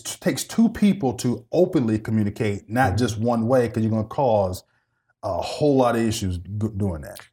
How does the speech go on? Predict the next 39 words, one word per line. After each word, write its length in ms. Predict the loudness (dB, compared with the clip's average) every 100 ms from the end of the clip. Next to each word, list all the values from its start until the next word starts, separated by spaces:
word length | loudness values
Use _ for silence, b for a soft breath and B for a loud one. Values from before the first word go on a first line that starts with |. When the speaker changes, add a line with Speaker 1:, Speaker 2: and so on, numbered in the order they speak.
| _
Speaker 2:
Absolutely. 480 | -6 -6 -2 -2 -2 -4
And 100 | -4
I, 120 | -8 -10 _ _ _
and 100 | -8
see, 120 | -6 -4
I 140 | -4
think 280 | -4 -6 -4
everybody 540 | -2 0 -2 -4 -6
on 260 | -4 -2 -2
the 80 | -2
team 840 | -6 -10 -4 -2 -2 -6 -10 -14 _ _
has 360 | -8 -4 -4 -4
to 120 | -10
take 360 | -10 -8 -8 -10 _ _ _ _ _ _ _ _ _ _ -6
responsibility 800 | -4 -2 -4 -2 -2 -2 -2 -4
for 200 | -6 -6
the 80 |
team. 480 | -8 -8 -8 -8 -16 _ _ -8
Speaker 1:
Right. 200 | -6 -6 -4
Speaker 2:
And 100 | -2
that's 120 | -2
the 140 | -2
other 160 | 0 -2
thing. 360 | -4 -8 -10 -14 _ _ _ _ _ _ _ _ -10
I-, 120 | -6 -2
if 180 | -2 0
we 120 | 0
want 240 | 2 0
a 40 | -2
team 340 | -4 -4 -2
to 80 | -2
be 120 | -4
successful, 960 | -4 -6 -10 -10 -8 -8 -8 -16 -18 -18 _ _ _ _ _ _ _ _ -4
everybody 340 | 0 0 -2
has 120 | -2
to 120 | -4
recognize 580 | -2 -4 -4 -2 0 0
their 200 | 0 -2
role 720 | -2 0 2 0 -2 -6 -12